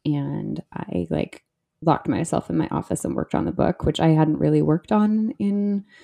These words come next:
about a year just 'cause life was a lot. So it felt very nice to pick things back up and have the added distance of perspective to, like,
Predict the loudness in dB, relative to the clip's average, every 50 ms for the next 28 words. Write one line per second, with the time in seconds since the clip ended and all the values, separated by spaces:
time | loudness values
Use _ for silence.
0 | -20 -20 _ _ _ -2 2 4 4 6 6 6 6 6 6 4 4 2 0 0
1 | 0 0 0 0 -2 -10 -20 _ _ 0 0 2 2 4 4 6 6 6 6 6
2 | 4 4 0 -6 -14 -20 -20 -20 -20 -20 -20 -20 -4 2 4 6 6 6 6 4
3 | 2 0 -2 -6 -14 _ _ _ _ _ _ _ _ _ _ -6 -6 -2 -2 -4
4 | -2 0 0 2 2 2 2 2 2 2 0 -2 -4 -2 0 0 0 -2 -2 _
5 | _ _ _ _ -20 -20 -20 -20 _ _ _ _ _ _ _ _ _ 0 2 2
6 | 2 0 -2 0 2 2 2 0 0 -2 -2 -2 -2 -4 -4 -2 0 2 4 2
7 | 2 2 0 -2 0 0 0 0 0 0 -2 -2 -6 -12 -20 -20 _ -6 -2 -2
8 | -2 -2 -2 0 2 4 4 4 4 2 0 -6 -16 -18 -20 -20 -18 _ 0 2
9 | 4 4 4 4 4 2 0 0 0 -2 -2 -2 -2 -2 -2 0 0 0 0 -2
10 | -6 -14 -20 -20 _ _ _ _ _ _ _ _ _ _ 0 2 2 2 0 -2
11 | -4 -2 0 2 2 4 4 4 2 0 -2 0 2 2 2 2 0 -4 -8